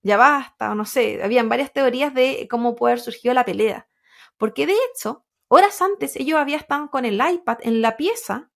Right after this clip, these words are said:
en su cama, buscando páginas porno. Entonces, como que no se condecía mucho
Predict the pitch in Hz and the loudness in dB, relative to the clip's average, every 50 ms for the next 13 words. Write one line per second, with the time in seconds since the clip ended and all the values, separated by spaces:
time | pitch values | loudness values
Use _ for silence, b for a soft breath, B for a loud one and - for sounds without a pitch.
0 | _ _ _ - 208 208 196 - 240 - - 381 403 370 302 269 370 - _ _ | _ _ _ -4 -4 -4 -2 -4 -2 2 4 4 4 4 2 -2 -4 -8 _ _
1 | b b b b b b b - 226 - - 339 349 370 381 392 392 - - 440 | b b b b b b b -12 -6 -2 0 2 2 2 0 -2 -2 -2 -2 -4
2 | 415 - - - 269 359 392 330 220 185 208 - _ _ b b b b - 302 | -4 -4 -4 -4 -2 -2 -2 -2 -4 -6 -8 -12 _ _ b b b b -6 -2
3 | - 381 381 381 370 370 349 359 415 - 539 494 466 453 440 453 440 - - - | 0 2 4 2 2 2 0 -2 -2 -2 -2 -2 0 -2 -2 -2 -4 -6 -4 -4
4 | 370 427 466 415 339 359 427 480 480 - - 254 339 453 - | -4 -2 -4 -4 -4 -4 -6 -6 -8 -8 -6 -6 -6 -6 -8